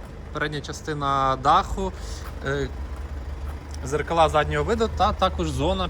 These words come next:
під ручками. Цей автомобіль на реєстрації, тобто пенсійний сплачувати вже не потрібно. Цей автомобіль у нас на комісії. Е, оригінальні дев'ятнадцяті диски, хороша літня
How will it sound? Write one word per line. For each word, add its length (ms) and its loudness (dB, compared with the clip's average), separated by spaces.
під 180 -6
ручками. 600 -4
Цей 200 0
автомобіль 460 0
на 180 4
реєстрації, 840 0
тобто 240 -6
пенсійний 540 -2
сплачувати 800 2
вже 340 2
не 160 0
потрібно. 540 -4
Цей 160 -4
автомобіль 360 -6
у 40 -6
нас 180 -6
на 80 -6
комісії. 540 -6
Е, 180 2
оригінальні 720 2
дев'ятнадцяті 800 0
диски, 580 0
хороша 580 0
літня 320 -2